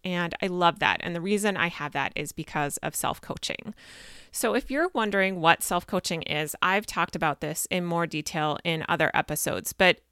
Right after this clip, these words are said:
today's episode is really focusing on quick techniques. And self-coaching really is the practice of just building your self-awareness, learning how to work with your mindset and your emotions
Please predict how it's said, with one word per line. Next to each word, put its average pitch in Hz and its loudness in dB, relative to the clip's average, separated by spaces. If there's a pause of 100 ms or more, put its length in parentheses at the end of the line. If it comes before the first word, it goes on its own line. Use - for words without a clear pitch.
(240)
today's 269 4
episode 170 2
is 160 0
really 202 2
focusing 165 -2
on 156 0
quick - 0 (360)
techniques. - -6 (220)
And 254 2
self-coaching 302 2
really 208 4
is 180 -4
the 185 0
practice 160 0
of 165 -4
just - -6
building 170 -2
your 233 0
self-awareness, 196 2 (340)
learning 190 2
how 190 2
to 180 -2
work 180 0
with 190 -4
your 214 2
mindset 190 4
and 190 0
your 185 0
emotions 160 -2